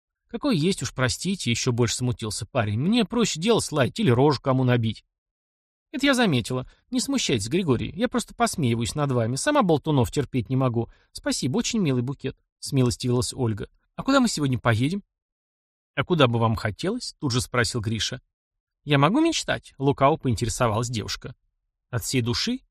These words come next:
Считайте, что я ваш личный джин из сказки?» Призвав на помощь всю свою силу воли и сообразительности, ответил парень.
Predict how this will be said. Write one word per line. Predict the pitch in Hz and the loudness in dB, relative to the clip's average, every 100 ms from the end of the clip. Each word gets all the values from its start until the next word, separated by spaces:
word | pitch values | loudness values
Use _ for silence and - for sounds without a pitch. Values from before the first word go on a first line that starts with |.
| _ | _
Считайте, | - 160 147 143 127 | -6 -4 -2 -4 -4
что | - | 0
я | 131 | 2
ваш | 127 139 | 2 2
личный | 139 - 127 | 0 0 0
джин | 107 120 120 | 2 2 2
из | 110 | 0
сказки?» | - 180 - 247 - _ _ _ _ _ - | -2 -4 -4 -8 -14 _ _ _ _ _ -4
Призвав | 139 120 120 - | 0 4 2 2
на | 131 | 0
помощь | 113 139 113 | 0 0 0
всю | - 135 | 0 -4
свою | - 123 | -2 0
силу | - 147 131 | 0 0 0
воли | 120 160 123 | 2 2 2
и | |
сообразительности, | - 123 127 117 92 - 180 - | 2 0 2 2 0 -4 -4 -2
ответил | 120 117 101 151 | -2 -2 -2 -4
парень. | - 107 117 | -4 -6 -6